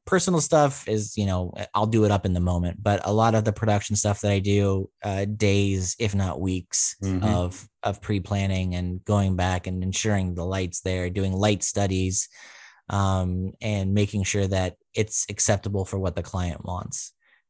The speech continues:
Speaker 1: So, um, that does take a considerable amount of time. And, um, I actually enjoy it though, because <clears throat> it allows me to see those things that, you know, I know are going to work, and also see, allows me to see those things that I know won't work.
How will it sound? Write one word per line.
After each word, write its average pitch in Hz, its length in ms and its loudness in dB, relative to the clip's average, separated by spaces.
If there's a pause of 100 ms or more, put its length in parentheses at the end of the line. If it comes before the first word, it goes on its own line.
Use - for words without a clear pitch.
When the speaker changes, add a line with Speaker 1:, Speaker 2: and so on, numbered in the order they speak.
Speaker 1:
So, 90 600 -4
um, 92 460 -4
that 117 160 4
does 113 200 4
take 98 340 -2
a 104 60 -8
considerable 101 480 -2
amount 90 240 -4
of 85 100 -8
time. 95 460 -6 (160)
And, 98 560 -2 (180)
um, 98 440 -6
I 101 140 0
actually 107 200 0
enjoy 101 280 0
it 98 120 -6
though, 107 140 -2
because 104 420 -2 (260)
<clears throat> - 260 -20
it 113 340 4
allows 110 320 4
me 104 80 4
to 95 80 2
see 101 180 2
those 98 240 2
things 101 360 2
that, 92 320 0
you 104 120 0
know, 101 160 4
I 90 120 0
know 101 180 4
are 104 100 4
going 101 220 2
to 101 80 2
work, 104 360 0
and 104 120 -4
also 95 180 0
see, 92 280 -4
allows 95 580 0
me 92 60 -2
to 87 80 -4
see - 120 -2
those 90 180 -2
things 87 200 -6
that 87 200 -4
I 92 100 -4
know 90 180 0
won't 87 300 -2
work. 78 260 -10